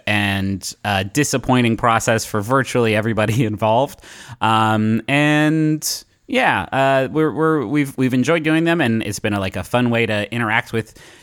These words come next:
y'all as we keep going on. But now we have lots of fun ways to interact with y'all, and, and so, uh, we are putting them to bed. Now the, uh, the Money Zone's gonna be a little bit tighter, which I'm sure a lot of people are gonna be also excited about. Um,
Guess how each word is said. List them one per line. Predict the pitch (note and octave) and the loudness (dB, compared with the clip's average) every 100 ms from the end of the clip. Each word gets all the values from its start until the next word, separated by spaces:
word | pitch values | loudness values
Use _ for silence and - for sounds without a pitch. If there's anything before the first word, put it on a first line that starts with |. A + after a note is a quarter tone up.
| - | -4
y'all | A2 A#2+ | 0 0
as | A2+ | 0
we | A2 | -2
keep | B2+ B2 | -2 0
going | A#2 | 0
on. | B2+ C#3+ | 2 0
But | B2+ | 0
now | E3 | 0
we | F#3+ | 0
have | D#3+ | 0
lots | E3+ - | -2 -2
of | G#2+ | -4
fun | - A2+ | 0 0
ways | A2 G2 | 2 0
to | G2 | 0
interact | G#2 G2 | -2 -2
with | G#2 G2+ | -4 0
y'all, | G2 G2 - | 2 2 0
and, | F2 F2 F2+ - | -4 -4 -6 -6
and | F#2 | -6
so, | - G2 F#2 F#2+ F#2 - | -2 -2 0 0 -2 -2
uh, | F#2 F#2 | -2 -2
we | A#2 | -2
are | G#2 F#2+ | -2 -4
putting | - D#3+ D#3+ C#3 | -2 0 2 2
them | C3+ C3+ B2+ - - | 2 0 -4 -16 -18
to | - | -8
bed. | A2+ D#3 D3+ C3+ | -2 0 0 -2
Now | A#2+ B2 A#2+ | -2 -2 0
the, | A#2+ A2+ | 0 0
uh, | G#2 G2+ | -2 -4
the | G2 | -4
Money | A2+ A2 | -4 -2
Zone's | G#2+ A2 - | -2 -4 -4
gonna | G#2 | -4
be | F#2+ | -2
a | |
little | G#2+ | -2
bit | A2+ - | -2 -4
tighter, | - D#3 A3+ C4+ | -2 0 0 -4
which | - - | -6 -4
I'm | G2 | -4
sure | - F#2+ | -2 -2
a | |
lot | F2+ D#2+ | -2 -4
of | E2 | -6
people | F2+ E2+ | -8 -8
are | |
gonna | F2 F2 | -8 -6
be | E2+ F2 | -6 -4
also | G2+ A2 A2+ | -2 0 -2
excited | F#2+ A2 G#2 G2 | 0 0 2 2
about. | G#2+ A#2 - - - | 2 2 -2 -20 -12
Um, | - F#2 F2+ F2 F2 | -4 -2 -2 -4 -6